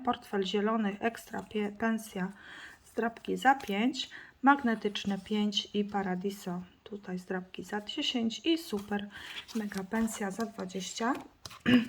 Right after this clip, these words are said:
A zaczynam sobie od tej malutkiej pensyjki z numerem dwadzieścia dwa.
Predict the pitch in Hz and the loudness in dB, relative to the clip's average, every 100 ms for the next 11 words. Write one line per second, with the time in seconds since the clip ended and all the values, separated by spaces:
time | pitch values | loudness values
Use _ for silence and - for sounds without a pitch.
0 | - - - - - - - - - - | -4 -18 -18 -8 -6 -8 -12 -12 -8 -8
1 | - - - - - - _ 254 247 214 | -10 -18 -20 -20 -20 -20 _ -2 -2 -2
2 | 214 233 214 214 208 - 214 - - 254 | -6 -6 -6 -4 -6 -6 -8 -6 -2 -4
3 | - - 214 208 202 220 247 - 226 214 | -4 -8 -2 2 2 2 -2 -6 -2 0
4 | 214 214 - _ 208 202 - 226 202 208 | 0 -4 -20 _ -2 -2 -2 -2 -2 -2
5 | - 226 311 - _ - - - - - | -2 2 2 0 _ -20 -20 -20 -20 -20
6 | - - - - _ _ _ - - 262 | -20 -20 -20 -20 _ _ _ -4 12 12
7 | 339 214 208 208 214 208 214 208 202 - | 12 8 8 6 4 2 0 0 -4 -6
8 | 208 202 208 262 320 | -6 -4 0 2 0